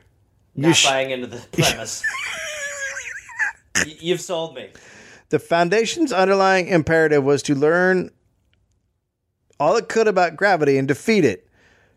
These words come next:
Speaker 1: Pretty much what?
Speaker 2: Defeat?
Speaker 1: What?
Speaker 2: Why is it? What is happening?
Speaker 1: The
Speaker 2: Is
Speaker 1: gravity is a
Speaker 2: anyone
Speaker 1: monster that kills
Speaker 2: Does this
Speaker 1: people.
Speaker 2: guy just have too much money?
Speaker 1: No.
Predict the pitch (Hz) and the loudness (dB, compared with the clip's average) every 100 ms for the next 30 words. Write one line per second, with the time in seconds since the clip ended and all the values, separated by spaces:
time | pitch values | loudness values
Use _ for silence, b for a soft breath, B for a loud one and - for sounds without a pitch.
0 | _ - 226 269 277 - - - _ _ | _ -4 -2 0 0 0 -2 -4 _ _
1 | - - _ - 104 123 98 - - - | -20 -20 _ -12 0 0 0 -8 -18 -12
2 | 113 123 175 208 262 220 311 330 - - | 0 2 2 -2 -12 -8 -6 -8 -14 -18
3 | 208 214 330 330 - 214 254 226 131 - | -16 -10 -8 -10 -10 -8 -8 -8 -14 -18
4 | _ _ _ _ _ _ _ - 190 190 | _ _ _ _ _ _ _ -2 -2 0
5 | 247 359 370 359 262 262 233 247 311 - | -4 -2 -2 -2 -2 -2 -2 -2 -2 -2
6 | 254 220 190 - 254 294 190 185 143 113 | -2 -2 -2 -2 -2 -2 -2 -2 0 0
7 | 92 359 349 330 339 269 - 247 233 226 | 0 -2 -4 -6 -6 -8 -8 -6 -4 -6
8 | 170 170 202 214 - _ - 180 107 | -4 -4 -4 -8 -16 _ -4 -2 -2